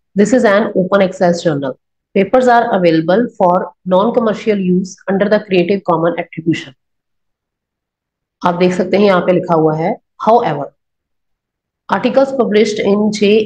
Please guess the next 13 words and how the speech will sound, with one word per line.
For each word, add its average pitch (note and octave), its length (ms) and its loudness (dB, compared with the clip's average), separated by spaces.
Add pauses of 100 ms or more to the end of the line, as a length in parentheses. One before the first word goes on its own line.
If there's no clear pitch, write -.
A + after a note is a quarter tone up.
A F#3 320 0
M F3 60 0
C F3 380 0
M D#3 60 -2 (280)
are F3 180 2 (100)
permanently G#3+ 520 0
free G#3 260 -4
for G3+ 100 -2
everyone F3+ 440 0
to F#3+ 240 0
read F3 160 4
and F3 200 0
download। C#3+ 300 -6